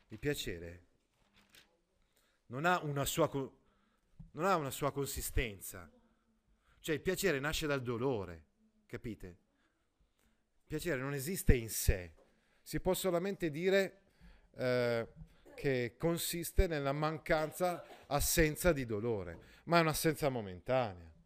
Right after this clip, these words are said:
Possiamo passare alla, alla terza strofa? No. Allora, eh, an-, passiamo a, rivediamo un attimo la seconda strofa anche nelle,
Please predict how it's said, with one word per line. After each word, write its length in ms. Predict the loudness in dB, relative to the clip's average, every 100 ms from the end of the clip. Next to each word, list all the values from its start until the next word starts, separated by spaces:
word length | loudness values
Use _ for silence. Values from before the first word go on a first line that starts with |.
| _ _ _ -10
Possiamo 400 | -4 2 2 2
passare 400 | -2 0 2 2
alla, 200 | 0 -4 -2
alla 720 | 2 4 4 4 2 -2 -16 -6
terza 320 | 0 0 0 -6
strofa? 380 | -4 -6 -2 -2
No. 280 | -2 -4 -12 _ _ _
Allora, 420 | -4 0 2 2 0 -8 _ _ _ _ -14
eh, 80 | -10
an-, 440 | -8 -10 -12 -14 -20 -20 -18
passiamo 460 | -14 -10 -8 -8
a, 440 | -8 -10 -12 -16 -20 -20
rivediamo 520 | -16 -12 -8 -6 -6
un 80 | -10
attimo 380 | -12 -12 -12 -10
la 100 | -12
seconda 420 | -12 -12 -12 -12
strofa 400 | -10 -10 -8 -8
anche 220 | -10 -10
nelle, 400 | -10 -10 -10 -12